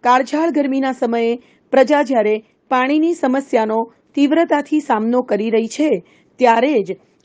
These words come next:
સ્વચ્છ ગુજરાત અભિયાનમાં ગુજરાતની જ પ્રજા સ્વચ્છ પાણી માટે વલખા મારી રહી છે. દાણી લીમડા વિસ્તારમાં આવેલ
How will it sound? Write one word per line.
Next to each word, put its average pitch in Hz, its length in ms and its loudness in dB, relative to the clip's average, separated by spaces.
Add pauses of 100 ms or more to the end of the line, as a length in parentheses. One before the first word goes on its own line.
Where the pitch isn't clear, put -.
સ્વચ્છ 339 320 -2
ગુજરાત 285 400 0 (100)
અભિયાનમાં 220 640 0 (280)
ગુજરાતની 320 600 2
જ 320 80 -2
પ્રજા 208 420 -2 (320)
સ્વચ્છ 330 300 -2
પાણી 262 320 0
માટે 233 280 0
વલખા 302 380 -2
મારી 220 260 0
રહી 170 160 -4
છે. 156 280 -10 (560)
દાણી 233 300 2
લીમડા 269 280 2
વિસ્તારમાં 269 720 -4
આવેલ 208 400 -2